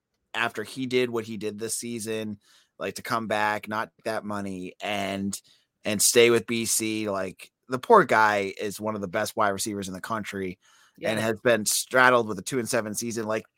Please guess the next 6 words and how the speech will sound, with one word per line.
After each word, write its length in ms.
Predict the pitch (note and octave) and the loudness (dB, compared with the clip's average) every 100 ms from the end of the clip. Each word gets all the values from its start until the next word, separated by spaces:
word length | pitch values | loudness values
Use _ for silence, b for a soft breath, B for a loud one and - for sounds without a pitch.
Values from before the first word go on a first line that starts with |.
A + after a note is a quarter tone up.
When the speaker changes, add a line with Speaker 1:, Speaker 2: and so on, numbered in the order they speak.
| b b b b b | b b b b b
Speaker 1:
you 240 | D3 E3+ A#3+ | 0 2 2
could 240 | B3 D3+ | 0 0
see 720 | - - - D#3+ D3+ C3+ A2+ A2 | 0 2 2 0 0 -2 -2 2
after 360 | A#2 C3 C3+ A2+ | 4 4 0 0
that 300 | G#2+ A2 G2+ | -2 -4 -10
game 540 | F#2+ G2 A2 A#2+ | -8 -6 -4 -4